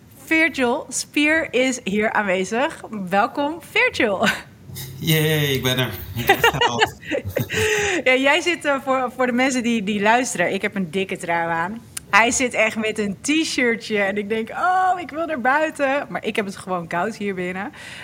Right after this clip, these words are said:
Speaker 1: Maakt niet uit. Eh, jij was net lekker aan het, eh, genieten van het zonnetje. En waarom ik jou heb uitgenodigd is, eh, als ik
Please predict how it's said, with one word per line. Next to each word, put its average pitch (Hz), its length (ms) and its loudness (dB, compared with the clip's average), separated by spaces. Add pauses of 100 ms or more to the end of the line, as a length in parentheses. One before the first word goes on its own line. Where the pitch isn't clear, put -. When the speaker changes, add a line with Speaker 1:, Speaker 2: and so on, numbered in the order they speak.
(100)
Speaker 1:
Maakt 240 220 4
niet 233 120 2
uit. 226 280 2 (420)
Eh, 214 320 2
jij 220 140 2
was 220 140 -2
net 220 340 -4
lekker 208 320 0
aan 196 160 2
het, 196 200 -4
eh, 196 200 2
genieten 208 420 0
van 196 160 0
het 190 120 -4
zonnetje. 190 380 -2
En 151 200 0
waarom 196 280 2
ik 202 120 -8
jou 208 340 2
heb 190 160 -4
uitgenodigd 190 800 -2
is, - 340 -6
eh, 175 240 -2 (1600)
als 277 300 2
ik 277 300 -4